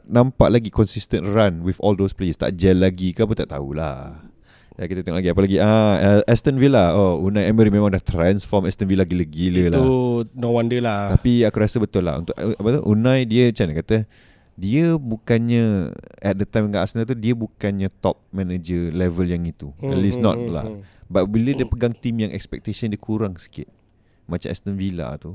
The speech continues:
Speaker 1: oh, dia jadi
Speaker 2: Dia, dia nampak meletup lah. Dia
Speaker 1: Ah.
Speaker 2: nampak meletup.
Speaker 1: And, and bagus lah. Maksudnya
Speaker 2: Even
Speaker 1: Aston Villa kompetitif.
Speaker 2: masa yang dia, dia dekat Arsenal pun, dia okey.
Speaker 1: Ya, dia okey.
Speaker 2: Tapi disebabkan dia bawa big team,
Speaker 1: Yes.
Speaker 2: so dia nampak tak perform.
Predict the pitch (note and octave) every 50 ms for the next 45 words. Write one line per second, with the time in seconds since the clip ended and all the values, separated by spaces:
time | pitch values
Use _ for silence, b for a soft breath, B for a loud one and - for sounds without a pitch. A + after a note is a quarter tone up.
0 | G#2+ - - E2 E2+ F2 E2 D2 C#2 C2+ C#2+ C#2+ C#2+ E2 E2+ E2+ E2+ E2+ D#2+ E2+
1 | E2 E2 E2+ - - _ _ _ - C#3+ C3+ D3 C#3+ C#3 D3 D#3+ D#3+ D3+ E3 F3+
2 | G3+ - - - D3+ C3 - - B2+ D3 C#3+ B2+ C3+ - B2+ C3 C3+ B2+ B2+ B2
3 | - - A#2+ B2+ C3 B2+ G#2+ - A#2 B2 A#2+ B2 C#3 G3 A3 C#3 D3 - - -
4 | G2 F2+ G#2 A2 A2 C#3+ D3 C3+ D3 D#3+ G#3 G#3+ G#3 C3 C#3 C3+ C#3 - D3+ C#3+
5 | C3+ - D3 - D3+ - C3+ - - - _ - D#3 D#3+ F3+ - A3 G3+ F#3 F3+
6 | F3+ F3 E3 F3 E3 - - - D3+ F3 F#3 F#3 F3+ D#3 E3+ - F3+ C3+ A#2 -
7 | G#2+ A2 C3+ E3+ - - - _ _ _ _ _ _ _ _ _ - - A3 B3+
8 | A3+ - - A#3+ B3 - - _ - - C3+ C#3 A2 D3 C#3 - _ - - C#3+
9 | C#3+ - F3+ A#3 A#3 A3 - F3+ E3+ F3+ F#3+ E3+ D#3+ F3+ F3 E3 C#3+ A#2+ B2 C#3
10 | D#3+ F3+ - - C3 C3+ D#3 E3 - _ - D3 B2 A#2 A#2+ C3 C3 F2 F#2+ F#2
11 | E2 D#2+ D2+ - - F3+ F3 D#3+ - - - - - _ _ _ _ _ - C3
12 | B2+ C3+ D#3+ D#3+ E3 D#3+ - - F3+ D#3 - - - C3+ D3 B2+ - - A2+ F#2